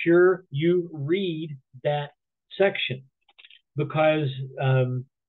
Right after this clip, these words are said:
uh, keep in mind that gender and sex are not equivalent.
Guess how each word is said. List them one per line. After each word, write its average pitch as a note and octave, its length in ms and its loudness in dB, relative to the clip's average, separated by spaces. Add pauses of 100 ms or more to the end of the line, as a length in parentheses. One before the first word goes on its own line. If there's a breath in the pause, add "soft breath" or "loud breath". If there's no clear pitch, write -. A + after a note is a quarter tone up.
(540)
uh, C3 140 0 (100)
keep F3+ 200 0
in D3+ 180 0
mind F3+ 420 0
that C#3+ 200 -6 (280)
gender D3 600 0 (760)
and C3+ 180 0 (140)
sex C#3+ 420 0 (880)
are C#3+ 200 2
not F3 400 2 (1120)
equivalent. C3+ 580 0